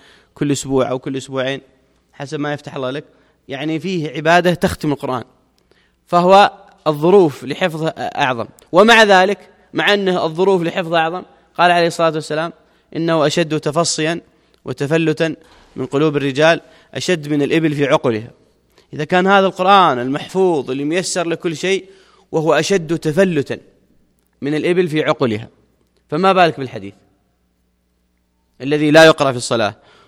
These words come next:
ولا يتيسر أنك ت-، تسمع دائم إلا أن تجتهد أنت؟ قال ابن عباس: "وإنكم إن لم تذاكروا هذا الحديث ينفلت منكم".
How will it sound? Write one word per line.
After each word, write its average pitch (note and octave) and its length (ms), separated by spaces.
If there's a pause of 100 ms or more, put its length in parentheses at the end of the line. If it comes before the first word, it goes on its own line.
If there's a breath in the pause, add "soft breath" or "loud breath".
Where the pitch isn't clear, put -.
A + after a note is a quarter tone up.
(120)
ولا C#3+ 600
يتيسر D3+ 640
أنك C#3 260
ت-، - 100
تسمع C#3+ 460
دائم D3 360
إلا D3 240
أن D3 80
تجتهد B2 400
أنت؟ G2+ 240 (1400 soft breath)
قال D#3+ 140
ابن E3 140
عباس: E3 480 (220)
"وإنكم D#3+ 500
إن D#3+ 100
لم D#3+ 140
تذاكروا D#3 560
هذا D#3 80
الحديث D3 340
ينفلت D3 420
منكم". D3 260